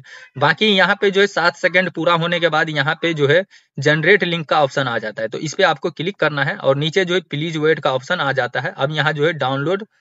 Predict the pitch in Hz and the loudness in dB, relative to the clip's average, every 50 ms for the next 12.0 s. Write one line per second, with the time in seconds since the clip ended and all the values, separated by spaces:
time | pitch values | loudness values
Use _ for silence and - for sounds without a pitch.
0 | _ _ _ _ _ _ _ _ - 139 131 120 113 107 113 110 196 208 196 131 | _ _ _ _ _ _ _ _ 0 0 0 2 -2 -4 -2 0 0 2 2 2
1 | 110 - _ _ - 127 151 190 220 202 156 139 135 127 127 117 113 107 107 - | 0 0 _ _ -6 -4 -2 -2 -2 -2 -2 0 2 0 0 0 -4 -6 -8 -8
2 | - _ - 147 - 170 143 - - 180 165 - 156 151 143 _ 123 113 110 110 | -8 _ -4 -4 -4 -4 -8 -4 -4 -4 -4 -4 -8 -8 -6 _ -8 -8 -8 -8
3 | 104 101 - _ _ _ _ _ _ _ _ _ - 160 190 - - 190 180 190 | -10 -14 -14 _ _ _ _ _ _ _ _ _ -4 -4 -4 2 2 2 2 2
4 | 202 190 202 196 175 175 170 180 170 185 180 196 190 160 170 180 175 _ - 156 | -2 0 0 0 2 4 2 2 2 2 0 0 0 0 -2 -2 -2 _ -6 -6
5 | 143 143 143 147 170 170 - 185 156 160 170 175 180 156 139 - 135 170 190 _ | -2 0 2 2 2 2 2 0 0 2 2 2 2 2 2 0 -2 -2 -4 _
6 | _ _ _ - 165 165 165 - - 175 180 165 - 170 156 - 156 147 151 - | _ _ _ -4 -4 -4 -4 -6 -8 -10 -10 -6 -4 -4 -2 -2 -2 -2 -2 -4
7 | 180 160 _ 156 151 147 131 117 110 107 107 110 104 - - - - 151 143 - | -6 -6 _ -4 -2 0 0 -2 -2 -4 -8 -10 -8 -8 -10 -8 -8 -6 -2 -2
8 | 165 175 175 170 156 165 175 - - 180 160 - - 170 170 190 196 _ 165 147 | -2 0 -2 -2 -2 -2 -4 0 0 -2 -2 0 -4 -2 -2 -4 -4 _ -6 -2
9 | 139 131 123 127 131 147 170 156 131 123 117 107 107 104 107 _ - 196 - 123 | -2 -2 -2 -2 -4 -4 -6 -6 -6 -8 -8 -6 -6 -8 -8 _ -4 -4 -4 -4
10 | 107 _ _ _ _ _ _ _ _ _ 135 127 135 143 151 170 160 135 127 131 | -6 _ _ _ _ _ _ _ _ _ -2 -2 -2 0 0 -2 -2 0 -4 -2
11 | 135 143 180 180 143 131 127 131 123 113 113 110 113 110 107 110 113 107 117 | -2 -2 -4 -4 -4 -2 -2 -2 -2 -2 -6 -6 -6 -6 -6 -6 -10 -12 -18